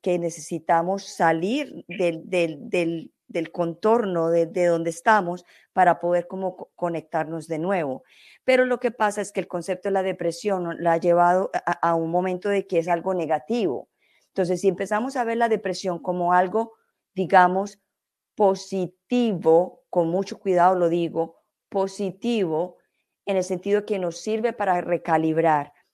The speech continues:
que nos sirve para reconectar, porque una, una, una depresión es una desconexión.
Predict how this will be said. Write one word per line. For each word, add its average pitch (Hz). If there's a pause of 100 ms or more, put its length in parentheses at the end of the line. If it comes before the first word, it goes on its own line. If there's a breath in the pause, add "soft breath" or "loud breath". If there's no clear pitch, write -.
(100)
que 202
nos 180
sirve 214
para 196
reconectar, 165 (1300)
porque 190
una, 220
una, 214
una 214
depresión 185
es 180
una 185
desconexión. 160